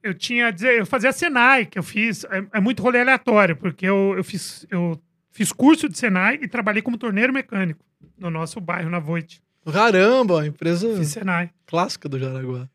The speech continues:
Speaker 1: É, Senai. Fui torneiro mecânico também.
Speaker 2: E os caras montando a banda e falando, "Não, vamos apostar no Renatão, é puberdade, essa voz muda, cara."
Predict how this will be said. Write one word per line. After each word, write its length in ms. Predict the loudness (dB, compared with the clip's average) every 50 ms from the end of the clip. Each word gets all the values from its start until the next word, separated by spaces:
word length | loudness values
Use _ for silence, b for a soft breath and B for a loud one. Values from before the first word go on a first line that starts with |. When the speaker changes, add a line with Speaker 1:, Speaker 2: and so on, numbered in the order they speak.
| _ _
Speaker 1:
É, 180 | -6 -6 -6 -6
Senai. 380 | -6 -4 -4 -4 -4 -4 -6
Fui 240 | -8 -10 -10 -10 -10
torneiro 340 | -10 -10 -10 -8 -8 -8 -6
mecânico 500 | -6 -8 -8 -8 -10 -8 -8 -8 -10 _
também. 280 | _ -20 -10 -2 2 2
Speaker 2:
E 40 | 2
os 100 | 2 2
caras 240 | 0 2 2 2 2
montando 340 | 2 0 0 0 0 0
a 100 | 0 -2
banda 240 | 0 0 0 0 -2
e 40 | -2
falando, 160 | 0 2 4 4
"Não, 140 | 4 4 4
vamos 140 | 2 0 -2
apostar 320 | 0 0 0 6 6 6
no 60 | 6 6
Renatão, 420 | 2 2 0 0 4 6 6 6
é 60 | 6
puberdade, 580 | 4 2 0 4 4 4 6 6 6 6 6 6
essa 140 | 6 6 6
voz 240 | 8 6 4 4
muda, 320 | 4 2 0 6 6 6 6
cara." 360 | 6 2 2 4 4 2